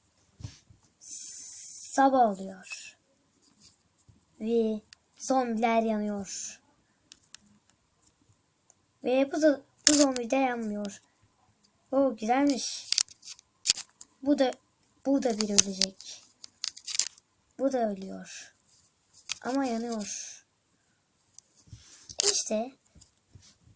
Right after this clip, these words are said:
Bu, du, du, du, du.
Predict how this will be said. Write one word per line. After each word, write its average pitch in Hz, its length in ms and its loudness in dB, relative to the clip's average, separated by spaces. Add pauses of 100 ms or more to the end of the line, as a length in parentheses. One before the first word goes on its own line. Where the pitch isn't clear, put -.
(120)
Bu, 214 600 -4 (180)
du, 233 220 -2 (160)
du, 220 360 -4 (160)
du, 240 180 -2
du. 269 220 4